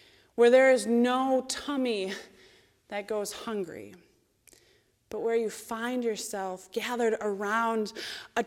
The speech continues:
table that is bustling with people,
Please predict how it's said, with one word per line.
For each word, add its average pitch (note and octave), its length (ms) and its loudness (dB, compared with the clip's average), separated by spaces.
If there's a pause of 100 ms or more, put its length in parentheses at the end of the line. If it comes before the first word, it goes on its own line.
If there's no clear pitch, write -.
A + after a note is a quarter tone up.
table B3+ 920 2 (1120)
that A3+ 180 -10
is G#3 200 -8
bustling G#3+ 840 -8
with F#3 300 -12
people, F#3+ 640 -8